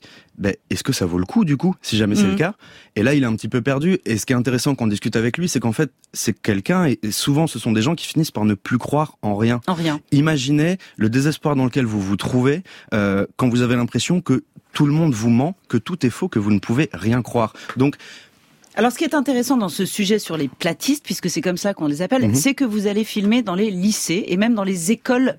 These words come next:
Speaker 2: primaires. C'est que on en vient à la question fondamentale, celle de nos enfants, des lycéens et des petits. Et il y a forcément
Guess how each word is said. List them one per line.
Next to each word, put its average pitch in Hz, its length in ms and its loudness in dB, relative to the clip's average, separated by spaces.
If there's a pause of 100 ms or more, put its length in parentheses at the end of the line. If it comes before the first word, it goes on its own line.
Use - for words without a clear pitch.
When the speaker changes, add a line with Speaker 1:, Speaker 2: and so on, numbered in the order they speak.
Speaker 2:
primaires. 147 400 -2
C'est 220 140 0
que 226 180 2 (280)
on 240 160 6
en 277 100 2
vient 254 200 0
à - 20 -2
la 202 100 -4
question 190 380 -2
fondamentale, 185 800 2
celle 226 280 0
de 175 80 0
nos 180 360 0
enfants, 170 380 0 (280)
des 151 180 2
lycéens 254 520 0
et 226 100 2
des 262 80 4
petits. 285 420 2 (400)
Et 240 120 4 (100)
il 233 80 2
y 254 80 2
a 262 80 -2
forcément 240 640 0